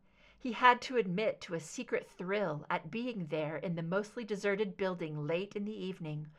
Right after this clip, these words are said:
working hard to crack a case that was obviously a big deal to Dana Scully and her partner.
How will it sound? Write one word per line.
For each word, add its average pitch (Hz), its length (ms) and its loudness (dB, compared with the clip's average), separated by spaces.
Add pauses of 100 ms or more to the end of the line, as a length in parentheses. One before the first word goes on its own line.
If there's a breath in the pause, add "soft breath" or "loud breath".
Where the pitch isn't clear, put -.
(340 soft breath)
working 233 340 4
hard 214 500 -2
to 196 80 -6
crack 190 340 -2
a 240 60 -8
case 170 480 -8
that 180 140 -4
was 185 160 -2 (100)
obviously 170 800 0
a 165 80 -2
big 214 420 0
deal 185 260 0
to 156 120 -12
Dana 175 340 -4
Scully 202 540 -4
and 165 180 -8
her 190 100 -10
partner. 180 560 -8